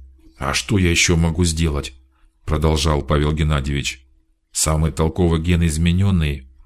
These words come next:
у меня был только в цистерне Еребатан. Знали бы раньше, что тамошнее звено торчит у нас под носом, отправили бы агентов.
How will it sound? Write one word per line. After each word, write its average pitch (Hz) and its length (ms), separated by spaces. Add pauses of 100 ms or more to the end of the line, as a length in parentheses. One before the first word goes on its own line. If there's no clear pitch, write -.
(100)
у 85 80
меня 92 360
был 95 240
только 85 360
в - 40
цистерне 87 640
Еребатан. 80 800 (840)
Знали 90 380
бы 82 160
раньше, 80 340
что 80 200
тамошнее 82 560
звено 85 320
торчит 82 480
у 85 40
нас 80 160
под 90 220
носом, 69 540 (160)
отправили 90 580
бы 76 160
агентов. 80 580